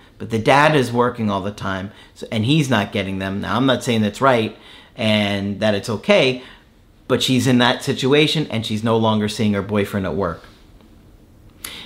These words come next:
In December, he ended things.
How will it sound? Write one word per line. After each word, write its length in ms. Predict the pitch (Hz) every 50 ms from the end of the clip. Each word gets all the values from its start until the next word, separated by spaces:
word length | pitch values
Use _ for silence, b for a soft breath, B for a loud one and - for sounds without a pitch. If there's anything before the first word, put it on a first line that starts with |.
| B B
In 140 | - 143 147
December, 800 | 147 151 - - 196 220 254 240 147 120 117 113 113 - - - - - _ _ -
he 180 | - 147 156
ended 340 | 175 220 254 294 190 143 -
things. 500 | - 101 95 85 - - - - - -